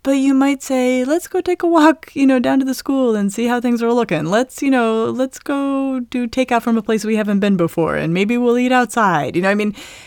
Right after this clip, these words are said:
I, I think we, we don't have to do it all at once. We can re-enter slowly. And everything we know about anxiety management after a long period of avoidance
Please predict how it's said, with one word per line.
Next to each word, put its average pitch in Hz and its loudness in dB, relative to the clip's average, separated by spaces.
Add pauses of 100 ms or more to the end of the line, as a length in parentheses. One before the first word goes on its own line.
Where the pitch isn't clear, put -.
(260)
I, 240 0
I 226 -4
think 269 0
we, 240 0
we 226 -2
don't 240 0
have - -12
to - -12
do 196 -6
it 185 -6
all 175 -8
at - -10
once. 170 -6
We 185 -6
can 180 -6
re-enter 185 -6
slowly. 160 -6 (480)
And 190 -2
everything 208 -2
we 185 -2
know 170 -2
about 160 -8
anxiety 226 -6
management 165 -6
after 196 -10
a 185 -6
long 170 -6
period 165 -8
of 165 -8
avoidance 175 -6